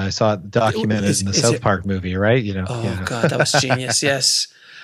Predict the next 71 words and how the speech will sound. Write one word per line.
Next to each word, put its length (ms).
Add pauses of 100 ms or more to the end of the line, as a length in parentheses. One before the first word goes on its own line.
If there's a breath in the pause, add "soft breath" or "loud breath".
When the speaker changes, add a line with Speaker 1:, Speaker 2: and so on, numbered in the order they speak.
Speaker 2:
That 160
was 140
a 60
Speaker 1:
Blame 40
Speaker 2:
great 140
Speaker 1:
Canada. 440
Yep. 540
Speaker 2:
<clears throat> 20
Blame 220
Canada. 520
Absolutely. 580
<laughs> 100
Blame 240
Canada. 600
Speaker 1:
Yeah. 180 (720 loud breath)
Speaker 2:
Oh, 160
Speaker 1:
I, 160
Speaker 2:
by 60
Speaker 1:
as 160
Speaker 2:
the 60
Speaker 1:
a 20
Speaker 2:
way 80
Speaker 1:
ki-, 60
as 220
a 60
Canadian, 380
I 120
saw 200
that 160
movie 440
in, 540
uh, 220
New 180
York 300
with 100
some 140
friends 340
on 220
opening 340
weekend, 460
and 220
just, 220
Speaker 2:
Yeah. 60
Speaker 1:
like, 260
I've 220
never 300
laughed 300
harder 260
in 80
my 140
entire 340
life, 100
'cause 140
I 60
had 60
Speaker 2:
Yeah. 60
Speaker 1:
no 120
idea 200
I 40
was 100
walking 320
into 120
a 60
South 240
Park 140
movie 200
where 140
they 100
were 80
gonna, 200
like, 180